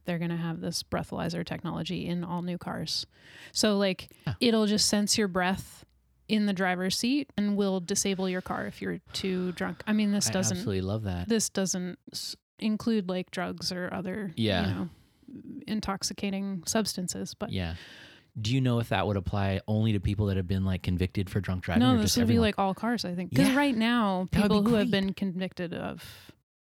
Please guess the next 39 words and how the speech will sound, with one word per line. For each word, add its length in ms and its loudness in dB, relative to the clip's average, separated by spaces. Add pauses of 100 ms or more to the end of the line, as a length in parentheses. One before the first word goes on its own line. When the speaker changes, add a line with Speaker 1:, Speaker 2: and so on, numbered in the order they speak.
(200)
Speaker 1:
drunk 200 -4
driving, 500 -6 (480)
D 120 -6
U 160 -2
Is, 500 -6 (140)
Speaker 2:
Do 60 2
they 20 -
Speaker 1:
often 100 6
Speaker 2:
already 160 6
have 140 6
Speaker 1:
have 120 6
Speaker 2:
them? 60 2
Speaker 1:
this 200 0
in 80 2
Speaker 2:
Yeah. 80 2
Speaker 1:
their 80 -4
cars. 360 -6 (160)
Speaker 2:
That 60 -2
Speaker 1:
Yeah. 60 2
Speaker 2:
would 120 2
be 120 2
a 40 2
minimum. 420 0
Like, 200 -2
if 80 -4
your 100 -2
state 220 -2
doesn't 200 -2
have 180 -2
that 140 0
as 140 -2
a 40 2
minimum, 460 2
I've 120 2
never 160 4
Speaker 1:
Yeah. 60 4
Speaker 2:
heard 100 4
of 80 -2
that 260 0